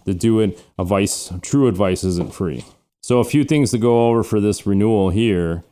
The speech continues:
is start early. Um, we're here, we're in August when we're recording it, uh, probably published sometime because we're late August. We're, um, by the time this rolls out, it'll probably be September when you listen to this.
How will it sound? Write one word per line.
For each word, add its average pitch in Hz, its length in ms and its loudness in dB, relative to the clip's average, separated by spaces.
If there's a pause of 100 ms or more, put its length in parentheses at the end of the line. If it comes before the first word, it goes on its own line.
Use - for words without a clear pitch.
(280)
is 101 560 0
start 120 420 0
early. 101 600 0
Um, 87 720 -2 (100)
we're 101 560 -2
here, 113 320 0
we're 104 240 0
in 90 100 -2 (320)
August 107 400 -2
when 104 140 0
we're 92 80 0
recording 104 440 -2
it, 101 300 -2
uh, 92 200 -2
probably 98 320 -2
published 95 500 -4
sometime 92 480 -4
because 85 240 -6
we're 90 100 -2
late 90 200 -2
August. 90 480 -4
We're, 87 180 -4 (100)
um, 85 440 -8
by 90 100 -4
the 87 80 -4
time 92 220 -4
this 87 180 -6
rolls 87 220 -2
out, 92 160 0
it'll 87 160 -4
probably 87 300 -4
be 82 40 -6
September 98 500 -4
when 90 160 -2
you 87 140 -2
listen 95 280 -4
to - 140 -8
this. 95 300 -4